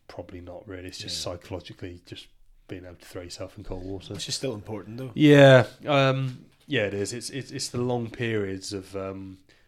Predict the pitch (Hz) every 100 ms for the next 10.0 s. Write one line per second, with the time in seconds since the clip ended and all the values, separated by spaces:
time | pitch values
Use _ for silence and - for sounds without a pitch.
0 | _ _ 110 107 107 - 110 98 95 95
1 | 95 95 90 90 - 98 - 95 92 87
2 | - - - - 110 104 98 101 101 98
3 | 95 - - _ _ _ _ _ _ _
4 | _ _ _ _ 165 98 90 127 107 -
5 | 113 95 98 87 101 98 - 110 113 _
6 | _ _ - 107 92 92 92 104 - -
7 | - _ _ _ _ - - - 110 -
8 | 98 101 98 98 95 95 - 104 101 104
9 | 101 95 101 95 98 98 107 98 92